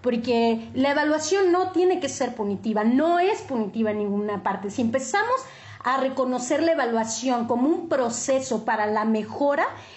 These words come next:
en todos lados, en todos ámbitos, creo que, creo que es muy, muy bueno, sin sentirse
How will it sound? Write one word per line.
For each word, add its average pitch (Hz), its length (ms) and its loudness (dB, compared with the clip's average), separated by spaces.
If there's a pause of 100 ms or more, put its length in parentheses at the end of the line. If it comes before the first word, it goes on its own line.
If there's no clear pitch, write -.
(100)
en 254 260 0
todos 415 420 2
lados, 254 380 0
en 285 140 0
todos 330 460 0
ámbitos, 240 560 -2 (280)
creo 311 280 0
que, 320 400 -4
creo 294 200 -2
que - 80 -2
es 311 180 -4
muy, 285 420 4
muy 269 200 2
bueno, 202 320 0
sin 254 300 0
sentirse 294 760 -2